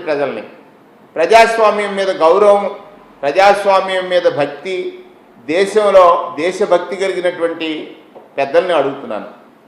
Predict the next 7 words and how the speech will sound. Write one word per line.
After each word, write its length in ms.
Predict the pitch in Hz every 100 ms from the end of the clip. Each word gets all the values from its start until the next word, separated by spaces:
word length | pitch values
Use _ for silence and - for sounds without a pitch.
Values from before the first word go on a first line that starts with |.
| _ -
వీరికి 340 | 156 240 240 190
అధికారం 400 | 202 202 233 233 220
ఇచ్చింది 340 | 226 233 226 220 170
కక్ష 160 | - - 202
సాధించడం 460 | 196 - - 165 151
కోసమా, 320 | 143 - 123 127 131 - - _ 170
ప్రజల 260 | 196 233